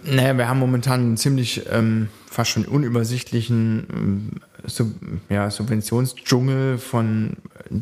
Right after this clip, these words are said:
Dingen, wo man gefördert wird. Das fängt an, wenn man sein Haus energetisch saniert, über,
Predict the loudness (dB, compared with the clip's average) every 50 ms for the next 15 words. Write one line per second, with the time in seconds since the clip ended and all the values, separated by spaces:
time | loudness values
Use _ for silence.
0 | -4 0 0 2 2 2 2 0 0 0 0 -2 -4 -6 -8 -6 -4 -2 0 0
1 | 0 0 0 0 -2 -4 -6 -2 0 0 2 2 0 -2 -2 -4 -6 -4 -2 -2
2 | -2 -2 -2 -2 0 2 2 2 0 0 0 0 0 -2 -2 -2 -4 -4 0 0
3 | 0 0 0 0 0 0 -2 0 0 -2 -2 -2 -2 -4 -2 0 0 0 2 2
4 | 0 0 0 -2 -2 -4 -8 -6 -4 -4 -4 -2 0 0 0 0 0 -2 -4 -6